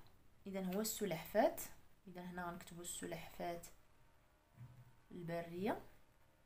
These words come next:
سبعين، إذا عندي خمسين، ستين، سبعين. إذا فوالا سبعين. إذا لاحظوا الفيل الإفريقي هنا، الفيل الإفريقي هو اللي كيعيش سبعين.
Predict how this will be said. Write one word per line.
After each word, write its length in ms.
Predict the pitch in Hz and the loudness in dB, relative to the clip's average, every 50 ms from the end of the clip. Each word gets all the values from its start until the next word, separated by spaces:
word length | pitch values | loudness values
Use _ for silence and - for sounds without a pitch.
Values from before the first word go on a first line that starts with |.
| - - - - - - - - - - - - - - - - - - - - - - - - - - - - - - - - - - - - - - - - - - - - - - | -20 -20 -20 -20 -20 -20 -20 -20 -20 -18 -18 -18 -18 -18 -20 -20 -20 -20 -20 -20 -20 -20 -20 -20 -20 -20 -20 -20 -20 -20 -20 -20 -20 -20 -20 -20 -20 -20 -20 -20 -20 -20 -20 -18 -8 -2
سبعين، 600 | - - 196 190 202 226 277 277 233 185 185 - - - - - - - - - - - - - | 0 0 4 6 8 8 10 10 8 6 4 -2 -8 -14 -20 -20 -20 -20 -20 -20 -20 -20 -14 -10
إذا 160 | 196 190 196 | -4 -2 0
عندي 320 | 190 185 165 160 165 185 202 | 0 0 0 0 0 0 0
خمسين، 540 | 196 - 190 185 185 - - 190 196 214 233 | 0 0 -2 0 2 2 2 4 4 4 4
ستين، 340 | 226 - - - - 247 233 | 4 2 0 2 2 2 2
سبعين. 320 | - - 156 156 156 160 - | 2 0 0 -2 -2 -2 -2
إذا 200 | - 185 185 185 | -2 -2 0 0
فوالا 320 | 185 180 214 240 226 208 | 2 6 6 8 8 8
سبعين. 500 | 190 - - 165 165 156 180 226 277 285 - - | 6 4 2 0 0 2 4 6 6 4 2 0
إذا 300 | 202 190 196 208 226 226 - - - - - - - - | -2 0 2 2 2 2 0 -8 -12 -10 -10 -10 -8 -2
لاحظوا 460 | 202 196 190 - 208 202 220 269 - | 0 0 0 0 0 0 2 2 2
الفيل 380 | - 214 202 - - 294 320 294 | 2 0 2 4 6 6 8 8
الإفريقي 680 | 269 - - 254 - 269 254 233 220 226 - 165 156 165 | 6 6 4 4 6 8 8 8 6 6 2 -2 2 4
هنا، 220 | 190 226 302 - - - | 6 6 6 4 0 -6
الفيل 340 | 185 185 - - 233 247 262 254 | -6 -6 -4 0 2 2 4 2
الإفريقي 540 | 233 - 254 240 - - 233 233 233 277 262 | 2 0 -2 -4 -2 0 0 0 0 2 2
هو 120 | 233 233 | 4 4
اللي 100 | 254 269 | 4 2
كيعيش 320 | 269 - 254 196 196 214 214 | 0 -2 -2 0 0 0 0
سبعين. 440 | - - 175 160 151 147 151 151 | 0 -2 -2 -2 -4 -4 -4 -8